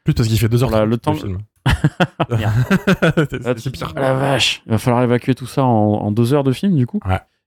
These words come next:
Speaker 2: Et, euh, et c'est fou parce qu'après, bah, après, ouais, comme je disais, c'est l'autoroute, c'est la D A. On nous vend un truc très années quatre-vingts, tu sais, comme, comme Thor, un peu, euh, la, la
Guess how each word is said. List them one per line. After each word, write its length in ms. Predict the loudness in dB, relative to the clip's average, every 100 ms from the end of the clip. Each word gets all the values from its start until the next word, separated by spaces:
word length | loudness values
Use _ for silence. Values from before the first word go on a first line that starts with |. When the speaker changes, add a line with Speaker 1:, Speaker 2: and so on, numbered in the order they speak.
| _
Speaker 2:
Et, 160 | 0 2
euh, 420 | 2 2 4 2 0
et 100 | 0
c'est 140 | 0
fou 180 | 0 -2
parce 180 | -2 -2
qu'après, 380 | -2 0 0
bah, 240 | 2 0 0
après, 240 | -2 0
ouais, 240 | 2 2 0
comme 160 | -4
je 60 | -2
disais, 160 | 0
c'est 160 | 0 2
l'autoroute, 540 | 2 2 0 0 0
c'est 180 | -2 0
la 100 | 0
D 160 | 2 2
A. 240 | 2 -2 -6 _ _
On 80 | 0
nous 100 | 2
vend 180 | 2 0
un 40 |
truc 200 | -2 -8
très 180 | -6 0
années 200 | 2 2
quatre-vingts, 440 | 0 -2 0 0 0
tu 100 | -4
sais, 80 |
comme, 280 | -2 0 0 -4 _ -2
comme 160 | 0 0
Thor, 240 | 0 2
un 100 | 0
peu, 160 | 0 0
euh, 120 | 2
la, 240 | 0 -2 -6 _ -20 -20 -6 0
la 640 | 2 2 2 2 0